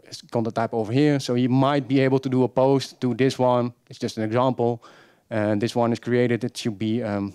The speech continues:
different error code because I removed something. But,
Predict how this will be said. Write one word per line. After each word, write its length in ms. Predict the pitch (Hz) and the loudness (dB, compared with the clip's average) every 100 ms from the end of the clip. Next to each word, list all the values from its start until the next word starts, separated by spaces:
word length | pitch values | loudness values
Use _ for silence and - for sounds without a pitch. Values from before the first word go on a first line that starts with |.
| - | -10
different 320 | 104 107 107 107 | -8 -6 -6 -2
error 220 | 107 104 | -2 -2
code 200 | 104 101 | -4 -6
because 260 | 101 95 | -8 -8
I 60 | 104 | -8
removed 340 | 98 113 117 107 | -6 -4 -4 -2
something. 420 | 113 104 110 113 _ - - | -4 -4 -6 -6 _ -20 -2
But, 340 | 135 156 151 | 0 0 -2